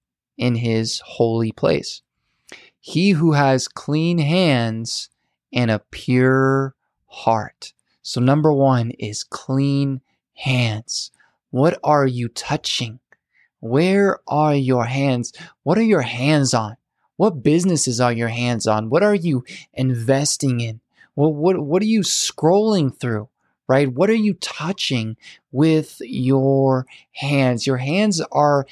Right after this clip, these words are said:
your actions. What are you doing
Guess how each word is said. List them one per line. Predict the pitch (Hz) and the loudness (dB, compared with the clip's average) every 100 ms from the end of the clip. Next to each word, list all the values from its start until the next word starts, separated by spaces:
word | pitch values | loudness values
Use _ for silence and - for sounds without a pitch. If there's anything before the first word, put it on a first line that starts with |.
| - - | -10 0
your | 131 - - | 0 0 -4
actions. | 139 - - 135 107 107 - - _ _ _ - | -4 -2 -4 -2 -4 -8 -14 -14 _ _ _ -2
What | 131 | 2
are | 220 | 2
you | 208 196 139 | 2 2 0
doing | 110 143 190 170 135 120 110 | -2 0 2 2 2 0 -6